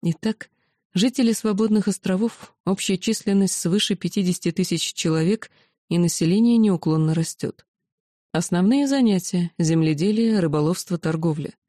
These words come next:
Есть возделываемые поля, и ил, дарованный Эхеей, позволяет выращивать большие урожаи. Система подъёма воды из реки обеспечивает полив.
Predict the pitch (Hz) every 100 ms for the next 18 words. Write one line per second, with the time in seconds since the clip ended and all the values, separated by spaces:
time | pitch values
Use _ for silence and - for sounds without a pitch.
0 | _ _ _ _ - 226 302 247 233 185
1 | 214 247 220 214 202 196 180 175 156 175
2 | 226 - _ _ - 208 294 269 226 233
3 | 220 208 190 175 156 - 208 240 - 151
4 | 151 156 220 214 170 165 - 190 185 156
5 | 147 - 156 151 160 160 151 151 82 -
6 | _ _ _ _ _ _ _ _ _ -
7 | 160 - 240 226 196 185 220 202 180 180
8 | 208 180 170 - 220 214 _ _ _ -
9 | 156 151 180 - 165 160 - 180 156 -